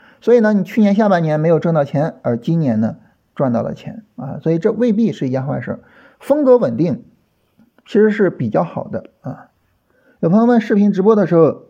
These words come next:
截图的软件是什么？啊，就是Q Q截图或者是微信截图，这是Q Q或者微信自带的功能。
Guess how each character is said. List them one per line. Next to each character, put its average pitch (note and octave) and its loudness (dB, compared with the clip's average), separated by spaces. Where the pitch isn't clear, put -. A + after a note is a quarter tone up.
截 G3+ 2
图 G#3 -2
的 G3+ 2
软 B2+ 0
件 E3+ -2
是 B2+ -6
什 A#2 -4
么？ G#2 -6
啊， C#3 -10
就 C4 -2
是 - -4
Q A#3+ -2
Q B3+ 0
截 D3+ 0
图 A#2+ -4
或 E3 -2
者 C#3 -2
是 D3+ -2
微 F#3+ 0
信 G3+ -2
截 B2 -4
图， - -14
这 E3+ -4
是 D3 -2
Q F#3+ -2
Q G#3 2
或 F3+ 0
者 C#3+ -2
微 F3+ 0
信 F3+ -2
自 F#3 -4
带 E3 0
的 C3+ -8
功 A#2+ -4
能。 A2 -4